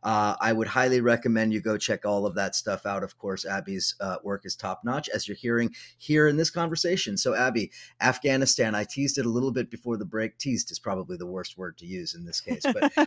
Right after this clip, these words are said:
Speaker 1: I, I, I talked about it a little bit before the break. Um, you know, this sort of forgotten war, this, this just horrendous war crime that we've been committing for twenty plus years. Um, we recently had some, some interesting developments, the announcement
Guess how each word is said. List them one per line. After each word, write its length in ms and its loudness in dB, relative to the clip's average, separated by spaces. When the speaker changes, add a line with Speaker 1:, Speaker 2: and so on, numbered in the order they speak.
Speaker 1:
I, 480 2
I, 200 4
I 80 4
talked 320 4
about 240 4
it 80 4
a 20 4
little 180 4
bit 200 0
before 340 2
the 100 0
break. 360 -2
Um, 480 0
you 120 -2
know, 100 4
this 220 2
sort 160 2
of 80 2
forgotten 720 0
war, 420 2
this, 360 0
this 360 -2
just 480 0
horrendous 920 0
war 240 -2
crime 360 -6
that 120 -12
we've 200 -12
been 140 -6
committing 380 -4
for 120 -12
twenty 400 -4
plus 400 -4
years. 340 -4
Um, 560 4
we 220 2
recently 560 0
had 260 2
some, 340 4
some 220 0
interesting 440 -2
developments, 600 -4
the 120 -6
announcement 600 -2